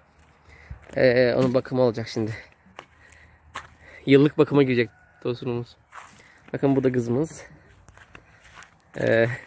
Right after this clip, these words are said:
bakın. Kızım. Ne yapıyorsun kızım? Gel. Anne kızım benim. İnin, inin. <laughs>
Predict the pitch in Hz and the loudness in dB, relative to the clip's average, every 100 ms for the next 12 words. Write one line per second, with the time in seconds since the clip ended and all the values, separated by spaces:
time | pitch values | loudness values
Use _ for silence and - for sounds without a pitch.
0 | - - - - - - _ _ _ _ | -20 -20 -20 -20 -20 -20 _ _ _ _
1 | _ - - _ _ _ 123 - 147 185 | _ -20 -20 _ _ _ -8 -2 -2 -2
2 | - - - - - - - - _ - | -8 -20 -20 -20 -20 -20 -20 -20 _ 0
3 | 151 143 160 196 240 - _ _ _ _ | 0 4 6 6 4 -2 _ _ _ _
4 | _ - _ 175 190 226 - 147 - 139 | _ -20 _ 0 0 0 -2 -6 -6 -2
5 | 190 208 214 160 120 120 - - - - | -2 4 6 6 4 -4 -14 -20 -20 -20
6 | _ _ _ _ _ _ - - 151 208 | _ _ _ _ _ _ -20 0 4 4
7 | - _ _ _ - - - _ _ _ | 0 _ _ _ -20 -20 -20 _ _ _
8 | _ _ _ _ _ _ - 165 156 147 | _ _ _ _ _ _ 0 4 6 4
9 | 139 135 123 127 120 120 131 131 131 123 | 2 0 0 -4 -4 -4 -2 -2 -2 -2
10 | 117 120 147 - - - - - - - | -2 0 0 -2 -8 -12 -10 -6 -4 -4
11 | - 147 - | -4 -6 -4